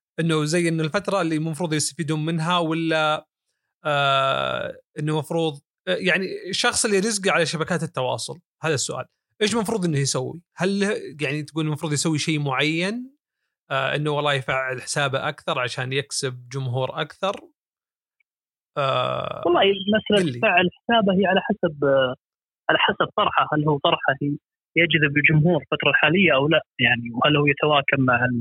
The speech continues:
Speaker 2: الحدث أو لا.
Speaker 1: جميل.
Speaker 2: لكن، آه، بلا، بلا شك إن ال-، شبكات التواصل الاجتماعي،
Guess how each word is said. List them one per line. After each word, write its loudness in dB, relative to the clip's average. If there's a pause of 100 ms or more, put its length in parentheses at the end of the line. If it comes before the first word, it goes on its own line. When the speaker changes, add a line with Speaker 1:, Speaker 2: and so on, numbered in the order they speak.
(240)
Speaker 2:
الحدث 2 (100)
أو 2
لا. 4 (540)
Speaker 1:
جميل. 2
Speaker 2:
لكن، 2
آه، 2 (100)
بلا، 4
بلا 2
شك -2 (140)
إن 4
ال-، 2 (540)
شبكات 2
التواصل 0
الاجتماعي، 4